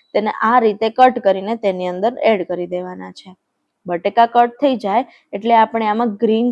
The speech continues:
ચીલી આવે છે તે પણ આમાં જ એડ કરી દેવાની છે. તો જો તમે વધારે તીખું ખાતા હોય તો વધારે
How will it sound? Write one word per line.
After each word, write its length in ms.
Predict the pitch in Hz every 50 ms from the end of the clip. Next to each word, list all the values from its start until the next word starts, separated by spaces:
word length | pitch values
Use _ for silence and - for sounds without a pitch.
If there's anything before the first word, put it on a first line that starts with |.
| 240
ચીલી 280 | 240 233 233 233 220 214 202 190
આવે 140 | 185 180 190 185
છે 100 | 269 277 269 -
તે 100 | - 247 247 247
પણ 160 | 240 240 247 247
આમાં 260 | 247 247 226 196 185
જ 140 | 196 185 180
એડ 80 | 165 170 -
કરી 220 | 175 175 170 170 180
દેવાની 400 | 175 175 175 175 180 180 180 -
છે. 140 | - 185 180 _ _ _ _ _ _ _ _ -
તો 80 | 226 214 - 254
જો 160 | 269 254 277
તમે 200 | 262 262 254 220 196
વધારે 360 | 180 185 208 208 220 240 254 240 269
તીખું 320 | 254 - - 277 254 - -
ખાતા 320 | 196 180 - - 185 190 190 208
હોય 160 | 220 262 262 _
તો 160 | - 269 240 233
વધારે 340 | 233 196 262 269 262 240